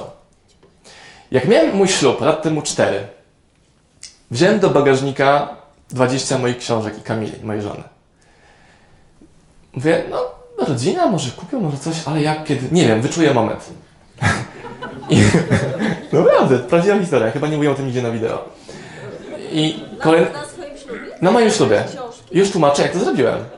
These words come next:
Speaker 1: Żeby wam powiedzieć, że to wy nie potraficie sprzedawać rodzinie, ani że rodzina wasza jest słaba. E, i wziąłem te książki, taki stosik ułożyłem podczas śniadania, e,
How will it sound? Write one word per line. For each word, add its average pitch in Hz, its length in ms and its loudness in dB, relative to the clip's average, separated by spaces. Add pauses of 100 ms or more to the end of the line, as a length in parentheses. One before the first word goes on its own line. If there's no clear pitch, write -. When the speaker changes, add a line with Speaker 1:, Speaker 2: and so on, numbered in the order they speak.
(300)
Speaker 1:
Żeby 147 160 -4
wam 160 140 4
powiedzieć, 175 400 -2
że 156 120 -6
to 160 140 -2
wy 202 140 2
nie 170 100 2
potraficie 139 320 -2
sprzedawać 135 280 0
rodzinie, 147 320 -2
ani 151 160 0
że 143 80 -2
rodzina 135 240 0
wasza 131 160 -2
jest - 220 -2
słaba. - 380 -2 (1080)
E, 120 440 0 (480)
i 165 100 -10
wziąłem 208 340 4
te 180 340 4
książki, 175 600 0
taki 160 200 -6
stosik 175 460 0
ułożyłem 147 600 0
podczas 208 440 -4
śniadania, 185 380 2
e, - 60 -8